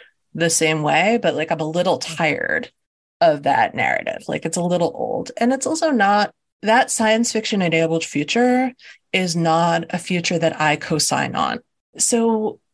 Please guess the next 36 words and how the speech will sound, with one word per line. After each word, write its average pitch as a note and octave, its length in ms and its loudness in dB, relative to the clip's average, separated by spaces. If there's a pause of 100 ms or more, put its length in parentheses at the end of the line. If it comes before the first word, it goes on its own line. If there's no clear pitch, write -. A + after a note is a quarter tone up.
(280)
we B3 280 2
can C#4 240 -2
have A#3+ 600 0
multiple E3+ 640 0
visions F#3 520 0
of D#3+ 200 -2
the D#3+ 100 0
future. B3+ 560 0 (240)
I F3+ 580 2 (500)
am F3+ 200 0
not F3+ 280 2
interested E3+ 600 0
in D3 80 -8
having D#3+ 380 -2
somebody D#3+ 340 0
else's D3+ 880 0 (200)
vision D#3 500 0
of D3+ 260 -2
the D3+ 100 -2
future D3+ 540 -2
imposed D#3 540 -2
on D3+ 180 -2
me, A3+ 300 0 (160)
but E3+ 120 0
I'm D#3+ 120 0
also D#3+ 280 0
aware D3+ 380 0
that, D3+ 220 -4
like, D#3+ 180 -6
my C#3+ 220 -2
vision F3+ 320 0
of G3 100 0
the G3 80 -4
future A#3+ 460 0
is F3 260 -2
not D3+ 400 -2